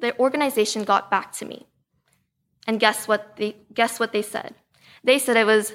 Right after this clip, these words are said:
normal cat food. <laughs> But the funny thing is, I didn't even feel flustered at my false accusation. Instead,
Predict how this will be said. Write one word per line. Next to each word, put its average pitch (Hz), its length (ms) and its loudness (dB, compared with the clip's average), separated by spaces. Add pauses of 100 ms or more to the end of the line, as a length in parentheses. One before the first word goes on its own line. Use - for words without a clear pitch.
(120)
normal 208 560 2
cat - 300 0 (100)
food. - 300 -12 (1040)
<laughs> - 60 -20 (1800)
But 302 160 0
the 294 340 4
funny 349 240 2
thing 269 260 -2
is, - 320 -4
I 269 120 4
didn't 349 220 -2
even 277 200 -2
feel 247 280 -2
flustered 240 640 -2
at 220 100 0
my 226 140 0
false 269 340 -2
accusation. 226 840 -8 (540)
Instead, 226 540 0